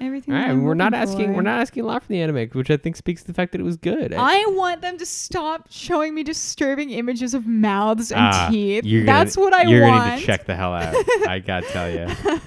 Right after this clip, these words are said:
Speaker 2: it's clear that this anime has a thing, and it's gonna keep on happening.
Speaker 1: <laughs>
Speaker 2: All right, but a-, any, any final thoughts that you want, you wanna get up before we end our little retrospective here?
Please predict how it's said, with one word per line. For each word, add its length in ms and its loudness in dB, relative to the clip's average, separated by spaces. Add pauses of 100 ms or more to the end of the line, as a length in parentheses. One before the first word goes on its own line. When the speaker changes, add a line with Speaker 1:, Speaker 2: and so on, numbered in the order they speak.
(120)
Speaker 2:
it's 140 -6
clear 440 0
that 180 -4
this 180 -2
anime 280 -4
has 280 -4
a 60 -8
thing, 500 -4 (180)
and 80 -10
it's 120 -14
gonna 320 -2
keep 180 -2
on 140 -2
happening. 540 0
Speaker 1:
<laughs> 80 -2 (1400)
Speaker 2:
All 80 -4
right, 80 2
but 120 0
a-, 180 -4
any, 220 2
any 220 0
final 340 -2
thoughts 400 -2
that 100 -2
you 100 0
want, 220 -2
you 80 -4
wanna 160 -2
get 140 -4
up 100 -6
before 300 -2
we 260 0
end 160 -2
our 100 0
little 180 0
retrospective 640 -2
here? 300 -2